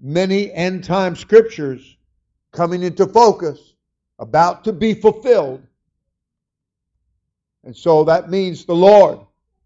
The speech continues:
will be returning for His church, what the Bible calls the first resurrection.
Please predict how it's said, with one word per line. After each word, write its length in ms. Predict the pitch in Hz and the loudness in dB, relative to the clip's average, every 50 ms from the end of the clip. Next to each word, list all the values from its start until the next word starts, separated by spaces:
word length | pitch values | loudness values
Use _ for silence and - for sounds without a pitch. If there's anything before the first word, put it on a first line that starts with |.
| _ _ _ _ _ _ _ _ | _ _ _ _ _ _ _ _
will 160 | 143 151 147 | -10 -8 -6
be 160 | 143 156 160 | -4 -2 -2
returning 580 | 151 160 156 160 - 196 214 208 190 180 160 - | -2 -2 -4 -4 -4 -4 -4 -4 -4 -8 -12 -12
for 440 | - 165 160 143 143 131 - _ _ _ _ | -6 -4 -2 -2 -2 -4 -8 _ _ _ _
His 320 | _ 208 226 196 - - | _ 0 0 0 0 -4
church, 580 | - - 190 160 127 104 - _ _ _ _ _ _ _ _ _ _ _ _ _ _ _ _ _ _ _ _ _ _ _ _ _ _ _ _ _ | -2 0 0 0 0 -2 -6 _ _ _ _ _ _ _ _ _ _ _ _ _ _ _ _ _ _ _ _ _ _ _ _ _ _ _ _ _
what 280 | - 139 156 165 160 - | -6 -4 -4 -4 -4 -8
the 80 | 151 | -8
Bible 400 | 135 135 165 208 202 196 175 180 | -4 -2 0 0 0 0 -2 -4
calls 480 | 170 - - 190 202 196 190 180 - - | -6 -2 2 4 4 6 4 4 0 -4
the 240 | 175 170 156 117 - _ _ _ _ _ _ | -4 -4 -4 -4 -8 _ _ _ _ _ _
first 600 | - 285 269 202 - - - - - _ _ _ _ _ _ _ _ _ _ _ - | 4 4 4 4 2 -2 -10 -20 -20 _ _ _ _ _ _ _ _ _ _ _ -14
resurrection. 920 | 127 127 143 165 165 - 147 151 147 165 160 156 160 - - 104 85 80 | -8 -4 -2 0 0 0 -2 -2 0 0 0 -2 -4 -10 -20 -20 -20 _